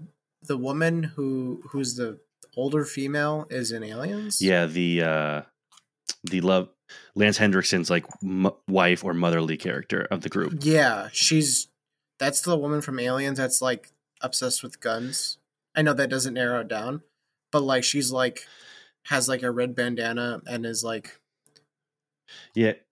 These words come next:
Speaker 1: is, like, a badass
Speaker 2: Is it,
Speaker 1: chick.
Speaker 2: is her name,
Speaker 1: <laughs>
Speaker 2: I believe Vasquez, is that her name in that movie?
Speaker 1: Yes,
Speaker 2: Yeah, then that's
Speaker 1: yes,
Speaker 2: her.
Speaker 1: that is, that is
Speaker 2: Then
Speaker 1: her.
Speaker 2: yes, she's a
Speaker 1: She did not, did not know that.
Speaker 2: Yeah, so it's three people from Aliens are in this one.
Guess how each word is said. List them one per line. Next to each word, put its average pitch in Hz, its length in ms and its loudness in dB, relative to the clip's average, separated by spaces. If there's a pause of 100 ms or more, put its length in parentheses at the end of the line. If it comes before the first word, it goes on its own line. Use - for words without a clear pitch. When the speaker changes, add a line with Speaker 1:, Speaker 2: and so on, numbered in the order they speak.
(140)
Speaker 1:
is, 139 200 0
like, 123 180 -2 (140)
a 131 140 -4
badass 123 400 2
Speaker 2:
Is 107 100 4
it, 127 60 8
Speaker 1:
chick. 139 300 -2 (220)
Speaker 2:
is 98 100 -2
her 117 80 6
name, - 420 6
Speaker 1:
<laughs> - 560 -16
Speaker 2:
I 107 60 0
believe 143 340 2
Vasquez, 123 720 2
is - 100 -6
that 117 160 2
her 135 80 -2
name 139 400 -4
in 120 120 -6
that 131 100 -4
movie? 135 320 -6 (180)
Speaker 1:
Yes, 135 260 2
Speaker 2:
Yeah, 85 120 8
then 101 100 6
that's 101 180 6
Speaker 1:
yes, 85 260 6
Speaker 2:
her. - 60 -16
Speaker 1:
that 131 160 2
is, 131 220 4
that 117 180 -2
is 120 180 -2
Speaker 2:
Then 104 140 2
Speaker 1:
her. 107 40 6
Speaker 2:
yes, - 360 0 (140)
she's - 320 -2
a - 40 -4
Speaker 1:
She - 180 -6 (160)
did 131 140 -2
not, 117 460 2
did 123 140 -6
not 117 200 2
know 113 200 -2
that. 104 280 -4
Speaker 2:
Yeah, 131 140 6
so 104 200 4
it's 98 140 2
three 120 180 4
people 101 240 0
from 101 200 0
Aliens 92 440 2
are 85 140 0
in 87 200 -6
this 87 180 -8
one. 85 240 -6